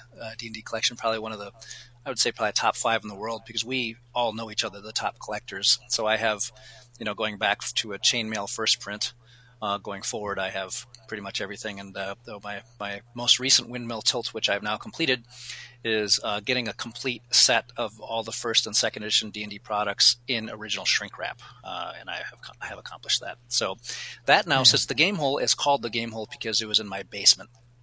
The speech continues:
Speaker 1: for years, and, uh, so subterranean. That's why we called it that. Um,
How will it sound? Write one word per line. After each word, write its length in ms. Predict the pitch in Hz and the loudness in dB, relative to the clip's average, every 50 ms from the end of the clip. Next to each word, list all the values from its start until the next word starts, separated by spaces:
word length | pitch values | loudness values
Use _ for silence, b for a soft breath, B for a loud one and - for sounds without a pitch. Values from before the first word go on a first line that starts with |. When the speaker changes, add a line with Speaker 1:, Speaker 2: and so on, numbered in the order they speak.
| - - - - - - - - | -20 -20 -20 -20 -14 -10 -4 -4
Speaker 1:
for 160 | - - 101 | -4 -2 -2
years, 560 | 101 107 107 104 98 95 92 - - - - - | -4 -4 -4 -4 -4 2 4 6 6 6 4 0
and, 340 | - 113 101 98 101 101 98 | -8 -8 -8 -8 -8 -8 -6
uh, 160 | 98 98 - | -4 2 4
so 220 | - - 113 98 98 | 4 4 4 6 6
subterranean. 800 | - - 113 98 - - 104 95 98 98 98 95 98 98 98 101 107 101 | 6 6 6 2 -2 -2 -2 -4 -6 -8 -10 -10 -12 -14 -16 -18 -16 -12
That's 240 | 110 101 98 - - | -8 -2 -2 -2 -2
why 160 | 107 104 101 | -2 -4 -6
we 120 | 98 98 | -8 -10
called 240 | - - 98 98 95 | -12 -10 -8 -8 -8
it 100 | 104 - | -8 -8
that. 240 | - 95 101 - B B B B B B B B B B B B | -6 -6 -6 -6 B B B B B B B B B B B B
Um, 400 | 113 110 104 104 104 107 - | 2 2 2 2 0 -2 -6